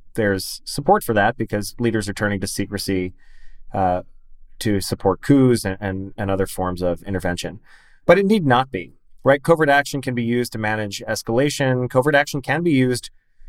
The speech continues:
to intervene in situations where it might actually be legitimate, but for one reason or another, the international community is not supportive of it, right? So there, there are clearly cases of that. In the late nineties, for example, this is not a covert action case, but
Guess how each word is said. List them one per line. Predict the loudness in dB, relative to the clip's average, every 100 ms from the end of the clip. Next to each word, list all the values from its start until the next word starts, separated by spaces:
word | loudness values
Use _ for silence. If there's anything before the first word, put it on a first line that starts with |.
| -18 -6
to | 4 6 6 4
intervene | 2 0 0 -2 0 0 0 -2 -4
in | -2 0 -2
situations | -2 0 4 4 2 -2 -4
where | 0 2 4 2
it | 0
might | 2 4
actually | 4 2 0 0
be | 0 -2
legitimate, | -2 2 2 2 0 0
but | -4
for | -2
one | 0 0
reason | 0 -2 0
or | 0
another, | 0 2 0
the | 0
international | 0 0 -2 -2 -4
community | -2 0 0 0
is | 0
not | -2 -4
supportive | -4 -6 -4 -4 -4 -8 -20 -20 -14 0
of | 2 2
it, | -4 -10 -8 4
right? | 4 6
So | 4
there, | 4 2
there | 2 4 2 0
are | -2 -2
clearly | 0 0 0
cases | -2 -4 -4 -8
of | -4
that. | -6 -6 -16 -6 4
In |
the | 6
late | 6 4
nineties, | 2 2 0
for | -2 -4
example, | -2 -2 0 0 -2
this | -6
is | -6
not | -6
a | -4
covert | -4 -2 -2
action | -4 -6
case, | -8 -8 -8
but | -2 0